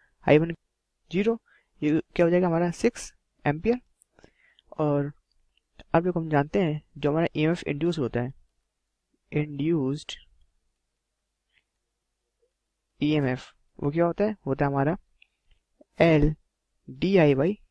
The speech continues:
डी टी, ये होता है। अब देखो हमारा इंड्यूस्ड ईएमएफ़ कितना है, वो है थर्टी वोल्ट, तो देखा थर्टी, एल हमें फाइंड करना है, डीआई हमारा कितना है, वो हमारा सिक्स upon डी टी हमारा क्या है, वो है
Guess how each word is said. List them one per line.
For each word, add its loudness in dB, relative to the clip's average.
डी 0
टी, -4
ये -12
होता 0
है। -4
अब 4
देखो 0
हमारा -2
इंड्यूस्ड -4
ईएमएफ़ 0
कितना -2
है, 0
वो -4
है 2
थर्टी 2
वोल्ट, -2
तो -12
देखा -4
थर्टी, 2
एल 4
हमें 0
फाइंड -2
करना 0
है, -2
डीआई 4
हमारा 2
कितना -2
है, -2
वो 0
हमारा -2
सिक्स -4
upon -4
डी 2
टी 2
हमारा 2
क्या 2
है, 0
वो -2
है -2